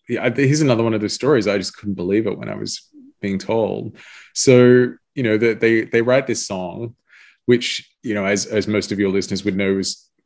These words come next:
so unusual and groundbreaking at the time that they weren't even sure how it was gonna be received 'cause it was so damn long and, and so unusual in its structure. So they, they'd recorded it and they, they called up Peter, who was in the office on Savile Row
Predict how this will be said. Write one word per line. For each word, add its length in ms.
so 680
unusual 640
and 140
groundbreaking 600
at 120
the 40
time 340
that 180
they 100
weren't 200
even 180
sure 220
how 140
it 20
was 100
gonna 160
be 100
received 460
'cause 100
it 80
was 140
so 140
damn 240
long 520
and, 160
and 200
so 220
unusual 540
in 80
its 120
structure. 600
So 160
they, 240
they'd 300
recorded 520
it 320
and 180
they, 480
they 100
called 340
up 280
Peter, 440
who 160
was 140
in 100
the 100
office 500
on 160
Savile 360
Row 500